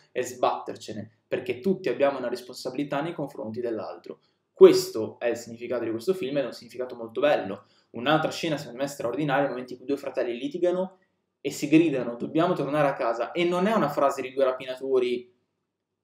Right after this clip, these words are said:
che stanno cercando di scappare dalla polizia per tornare a casa.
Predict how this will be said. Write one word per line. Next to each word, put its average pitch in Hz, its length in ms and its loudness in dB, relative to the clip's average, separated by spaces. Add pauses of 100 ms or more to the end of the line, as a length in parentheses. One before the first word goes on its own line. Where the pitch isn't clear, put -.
(120)
che 147 80 0
stanno 143 520 0
cercando 143 340 0
di 139 80 0
scappare 135 520 2
dalla 127 220 4
polizia 127 460 -2
per - 140 -2
tornare 123 340 -4
a - 40 -6
casa. 107 440 -6